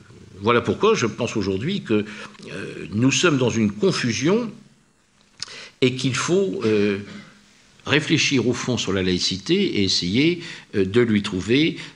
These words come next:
le, euh, les débouchés politiques. Parce que cette montée à gauche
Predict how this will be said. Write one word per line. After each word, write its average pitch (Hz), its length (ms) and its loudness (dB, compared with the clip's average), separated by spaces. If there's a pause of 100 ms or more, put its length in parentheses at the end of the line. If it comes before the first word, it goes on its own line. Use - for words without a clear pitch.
le, 104 160 4
euh, 98 580 2
les 107 140 0
débouchés 104 420 2
politiques. 104 640 -2 (680)
Parce 143 180 0
que 208 80 0
cette 175 240 2
montée 170 480 4
à 123 60 2
gauche 117 520 0